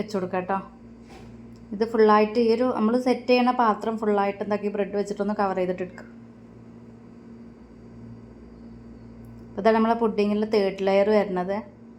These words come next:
നമ്മൾ പാലിൽ, ഏ, ഫസ്റ്റ് തന്നെ അതിൽ പഞ്ചസാര ഇതൊക്കെ ഇട്ടുകൊണ്ട് ഈ പാലിലും ഇതുപോലെ മധുരവും കാര്യങ്ങളൊക്കെ ഉണ്ടാവും.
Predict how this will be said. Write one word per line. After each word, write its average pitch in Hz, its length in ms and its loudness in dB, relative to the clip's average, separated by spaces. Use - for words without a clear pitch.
നമ്മൾ 226 220 6
പാലിൽ, 233 360 4
ഏ, - 20 0
ഫസ്റ്റ് 220 240 -2
തന്നെ 233 180 2
അതിൽ 240 220 2
പഞ്ചസാര 220 440 0
ഇതൊക്കെ 233 220 -2
ഇട്ടുകൊണ്ട് 220 300 0
ഈ - 20 2
പാലിലും 214 380 2
ഇതുപോലെ 214 320 0
മധുരവും 202 380 -2
കാര്യങ്ങളൊക്കെ 208 460 -4
ഉണ്ടാവും. 190 360 -2